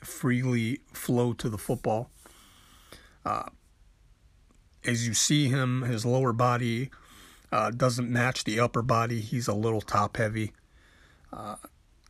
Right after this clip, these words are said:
doesn't have the best length at six one. Uh, he can be hesitant and delayed to diagnose plays, which,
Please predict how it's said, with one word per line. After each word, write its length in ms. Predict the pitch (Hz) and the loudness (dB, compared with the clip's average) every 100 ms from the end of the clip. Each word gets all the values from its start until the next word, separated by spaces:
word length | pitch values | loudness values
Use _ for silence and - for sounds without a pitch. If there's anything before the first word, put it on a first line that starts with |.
| _ _ _ _ - | _ _ _ _ 0
doesn't 300 | 143 135 135 | 4 4 4
have 320 | 127 123 110 | 4 2 0
the 80 | 113 | -4
best 500 | 104 117 117 - - | 2 2 2 -2 -4
length 340 | 120 120 127 - | 0 0 -2 -2
at 160 | 107 | -2
six 360 | - 123 - - | -2 -4 -4 -4
one. 360 | 117 120 120 - - _ - - - - - | -2 0 -2 -6 -16 _ -20 -20 -20 -18 -12
Uh, 280 | 104 - | -12 -10
he 180 | 240 131 | -6 -2
can 140 | 120 117 | 0 2
be 180 | 113 | 0
hesitant 760 | 104 - 127 127 - 135 127 - | 0 2 2 0 -2 -2 -2 -4
and 200 | 120 107 | -4 -4
delayed 480 | 101 107 120 127 123 | -2 0 0 0 -2
to 420 | 117 113 113 120 - - - | -2 -2 -4 -6 -8 -10 -4
diagnose 640 | - 113 107 120 113 113 | 0 2 0 0 0 -2
plays, 540 | - - 117 120 120 123 | -4 -2 0 2 0 -2
which, 340 | 113 110 - | -4 -4 -8